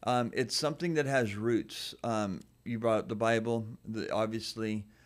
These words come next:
uh, that's where we have so much of our foundation. When we look at the United States of America and, you know, kinda going on what you just said, Wayne, twenty twenty has been a crazy year for all of us. We know that.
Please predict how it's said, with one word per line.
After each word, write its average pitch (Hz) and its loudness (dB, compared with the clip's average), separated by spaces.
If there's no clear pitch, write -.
uh, 104 0
that's 110 0
where 113 0
we 107 2
have 107 -2
so 117 -2
much 113 -2
of 107 -8
our 107 0
foundation. 107 -2
When 113 -2
we 113 2
look 123 0
at 117 0
the 113 -4
United 117 2
States 117 2
of 110 -6
America 113 2
and, 113 -2
you 117 -2
know, 107 0
kinda 156 -2
going 139 2
on 123 2
what 95 -2
you 127 -2
just 113 -4
said, 113 2
Wayne, 107 0
twenty 156 2
twenty 160 0
has 139 0
been 143 0
a 135 0
crazy 143 2
year 135 2
for 135 0
all 127 6
of 131 0
us. 131 0
We 135 -2
know 123 4
that. 131 0